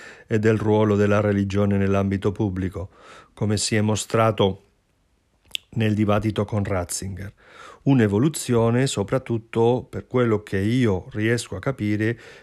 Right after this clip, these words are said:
che è frutto e conseguenza di quello che è successo l'undici settembre duemilauno.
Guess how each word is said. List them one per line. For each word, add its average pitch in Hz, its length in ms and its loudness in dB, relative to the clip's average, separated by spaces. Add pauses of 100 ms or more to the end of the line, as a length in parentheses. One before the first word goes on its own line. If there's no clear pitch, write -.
che - 140 -4
è - 20 2
frutto 120 800 0
e - 80 -20
conseguenza 107 840 -2
di 107 120 -4
quello 104 460 0
che 98 160 -4
è 92 40 -4
successo 92 580 -6
l'undici 98 540 -2
settembre 98 560 -6
duemilauno. 90 720 -6